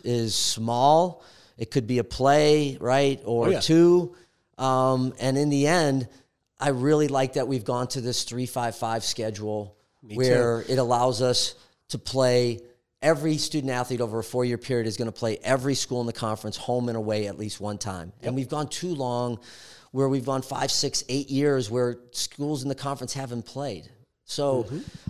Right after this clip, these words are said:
Speaker 1: all of that sets up to then one division, the two best teams
Speaker 2: Yep.
Speaker 1: will meet here in Charlotte in the first Saturday of December. Uh, and,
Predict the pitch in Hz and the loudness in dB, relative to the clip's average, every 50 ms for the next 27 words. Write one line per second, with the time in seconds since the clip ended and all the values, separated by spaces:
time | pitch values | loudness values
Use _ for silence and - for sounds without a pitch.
0 | - - - 135 165 180 170 160 135 151 147 151 - - 156 139 - - 151 139 | -6 0 4 6 6 8 6 6 4 4 2 2 2 0 0 2 2 4 2 2
1 | - - - 147 139 131 127 117 139 131 131 131 127 120 113 107 120 139 156 160 | 2 0 -2 -2 0 0 0 0 0 0 0 0 -2 -2 -4 -2 0 0 0 0
2 | 156 151 127 147 147 139 117 139 143 143 139 139 127 - - _ _ _ - - | 0 0 2 2 2 4 4 4 4 4 2 0 -2 -6 -12 _ _ _ -14 -12
3 | 117 - - - 170 156 160 151 151 147 - - 160 156 151 151 156 151 151 151 | -8 -4 0 0 2 4 4 4 4 2 0 0 2 4 6 6 6 6 6 4
4 | 139 - - - - 107 - - - - - 123 135 131 131 131 147 147 151 147 | 4 0 -2 -4 -6 -10 -14 -16 -14 -6 -2 0 2 2 4 4 4 4 4 2
5 | 147 147 120 127 143 143 143 143 143 139 135 127 - - - 160 147 156 165 175 | 0 -2 -4 -4 -2 0 2 2 2 0 0 0 0 0 2 4 4 4 4 4
6 | 185 196 185 - - - - _ _ _ _ _ - 127 127 123 - - 147 139 | 4 2 2 -2 -8 -20 -20 _ _ _ _ _ -6 -4 -4 -4 -2 -2 -2 0
7 | - - 165 139 143 147 147 147 143 147 147 147 151 147 139 - 139 139 135 135 | 0 0 2 2 2 2 2 2 2 2 2 2 2 0 0 2 4 4 4 4
8 | 131 123 104 - - - _ _ _ _ _ _ _ _ _ _ - - 113 - | 2 0 -4 -8 -10 -12 _ _ _ _ _ _ _ _ _ _ -6 -2 0 2
9 | - 147 139 165 170 220 226 - - - - - _ _ _ _ _ - 131 135 | 2 2 2 2 2 2 0 0 -2 -14 -20 -20 _ _ _ _ _ 0 4 6
10 | 139 143 139 139 139 139 135 131 127 - 131 139 143 143 143 135 131 135 | 8 10 10 10 10 8 8 6 4 2 0 2 4 4 2 2 0 -2